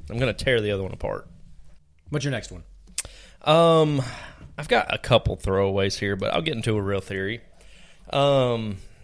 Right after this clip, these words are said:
Speaker 1: and obviously, this song and this video is about drinking.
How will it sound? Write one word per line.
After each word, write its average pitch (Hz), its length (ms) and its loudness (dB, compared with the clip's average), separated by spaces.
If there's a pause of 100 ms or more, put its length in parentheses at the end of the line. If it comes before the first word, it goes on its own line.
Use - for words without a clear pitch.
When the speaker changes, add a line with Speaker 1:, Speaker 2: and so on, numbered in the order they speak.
(140)
Speaker 1:
and 160 240 2 (340)
obviously, 131 960 2 (800)
this 131 280 0
song 110 560 0 (340)
and 113 260 0
this 104 140 -4
video 101 320 0
is 95 100 -6
about 85 260 -4
drinking. - 440 -14